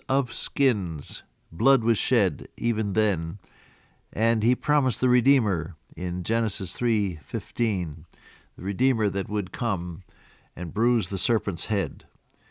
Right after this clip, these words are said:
Uh, and on through the, uh, Old Testament, all of the Mosaic, uh, Levitical sacrifices were pictures of what our Lord Jesus Christ would do.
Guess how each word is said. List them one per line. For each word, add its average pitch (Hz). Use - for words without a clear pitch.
Uh, 87
and 80
on 131
through 123
the, 98
uh, 78
Old 127
Testament, 98
all 139
of 120
the 131
Mosaic, 127
uh, 95
Levitical 135
sacrifices 101
were 98
pictures -
of 87
what 95
our 98
Lord 104
Jesus 95
Christ 98
would 87
do. 87